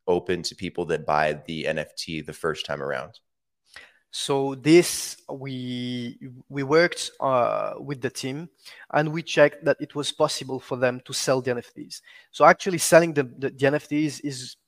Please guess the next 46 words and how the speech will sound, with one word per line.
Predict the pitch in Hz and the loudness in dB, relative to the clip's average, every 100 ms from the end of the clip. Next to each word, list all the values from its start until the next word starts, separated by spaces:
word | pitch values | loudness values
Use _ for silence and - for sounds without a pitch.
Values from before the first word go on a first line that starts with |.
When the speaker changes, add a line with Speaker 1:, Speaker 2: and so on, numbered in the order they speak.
| - | -12
Speaker 2:
is | 131 117 | -10 0
better. | - 151 135 | 8 10 8
Why? | 123 139 147 151 | 4 6 6 4
Because | 131 143 131 | -2 -6 -6
it's | 131 | -6
going | 147 143 | -10 -10
to | - | -14
give | 123 147 135 | -10 -8 -6
opportunity | 147 143 147 139 | -8 -10 -10 -14
to | - | -12
someone | - 147 135 135 | -8 -6 -6 -6
else | 131 - - | -6 0 8
as | 185 160 | 8 8
well | 143 135 123 135 _ - _ | -2 -4 -4 -6 _ -20 _
to | 156 | -8
be | 139 143 | -2 0
inside | 123 - 123 139 | 0 2 4 2
without | 151 151 143 151 135 | -2 -4 2 2 4
them | 143 143 | 0 2
losing | 139 156 131 123 | -2 -4 -6 -8
their | 117 | -6
membership. | 120 127 - - - _ _ - - - | -4 -6 -6 -10 -10 _ _ -20 -20 -10
So | - 135 - 131 | -4 -4 -4 -2
they | |
will | 147 160 | 0 0
be | 131 147 | -2 0
members, | 143 165 170 190 185 - - | 0 -2 0 0 -2 -10 -8
but | 143 - | -8 -8
s-, | - - | -12 -10
if | 185 - - | -10 -12 -10
you | |
sell, | - 170 160 175 - _ _ | -2 8 8 8 0 _ _
there's | 143 139 | -2 -2
no | 160 | -2
problem. | 156 170 165 127 117 | 6 10 10 6 -8
You | |
s-, | - - - | -10 -10 -12
still | - - - 214 | -12 -10 -2 -2
stay | 160 - 185 151 | -2 -2 4 6
as | 143 131 | 4 2
a | |
member | 143 139 123 - _ _ _ _ - | -2 -2 -6 -18 _ _ _ _ -16
to | - | -16
us. | - - _ _ _ _ _ _ | -14 -18 _ _ _ _ _ _
So | - | -10
yes. | 135 - - | -10 -10 -18